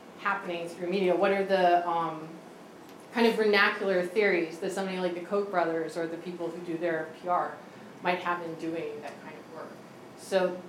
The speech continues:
that is, that's just my opinion about, uh, how propaganda can still be useful to us. Like, when we feel that urge to call something that name, that's a signal that we need to dig deeper on.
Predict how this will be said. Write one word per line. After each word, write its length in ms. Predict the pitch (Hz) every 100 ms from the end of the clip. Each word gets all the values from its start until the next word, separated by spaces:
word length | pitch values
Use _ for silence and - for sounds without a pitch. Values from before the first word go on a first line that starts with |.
| 202
that 280 | 190 262 277
is, 300 | 214 190 - - - -
that's 220 | 165 - 247
just 140 | -
my 160 | 202 196
opinion 340 | - 175 165
about, 320 | 156 156 156
uh, 180 | 156 147 - - - - - - - - - -
how 300 | - 196 190
propaganda 480 | - 208 180 185 180
can 140 | -
still 180 | 170 196
be 80 | 180
useful 340 | 170 170 180
to 140 | 170 160
us. 140 | 156
Like, 120 | 175 185
when 120 | 190
we 80 | 190
feel 260 | 240 254
that 200 | 226 208 208
urge 240 | 202 196
to 60 | -
call 420 | - - 240 220
something 380 | 196 190 190 180
that 240 | 170 165
name, 440 | 170 180 151 143 - - - - - - 185
that's 460 | 185 - - - - -
a 80 | 180
signal 320 | 180 185 180
that 140 | 170 165
we 80 | 156
need 180 | 165
to 80 | 165 156
dig 200 | 151 -
deeper 240 | 156 -
on. 60 | -